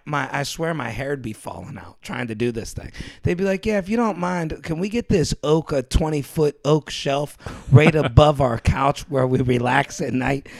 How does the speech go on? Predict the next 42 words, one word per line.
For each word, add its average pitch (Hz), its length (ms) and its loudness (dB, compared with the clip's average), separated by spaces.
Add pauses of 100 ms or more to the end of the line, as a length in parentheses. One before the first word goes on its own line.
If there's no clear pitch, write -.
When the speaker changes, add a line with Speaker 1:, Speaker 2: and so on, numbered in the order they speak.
(100)
Speaker 2:
Wow. 110 160 -8
Speaker 1:
It's 104 100 -6
like, 180 200 -4
"Yeah, 127 180 -4
I 131 60 -10
guess 185 280 -4
I 135 140 -6
could - 240 0
mount - 280 -12
this." 139 320 -12 (200)
Speaker 2:
Well, 202 160 6
the 208 80 6
way 208 120 8
I 214 140 4
think 220 240 -2
about 135 220 4
it, 110 100 -2
too, 151 240 2
it's - 180 -2
like, 101 260 -2
before 139 440 -2
TaskRabbit, 98 800 -4 (100)
how 123 240 -2
would 123 160 -4
you 107 120 0
even 92 500 -6 (240)
go 98 200 -2
about 92 420 -4
having 92 260 -8
that 87 180 -10
done? 87 320 -10 (680)
You 135 140 -6
gotta 139 160 0
go 117 160 2
in 104 60 -2
the 98 80 -4
Yellow 107 260 -2
Pages 120 420 -4
and 95 120 -10
find 101 180 -2
a 82 40 -12
contractor. 113 840 -4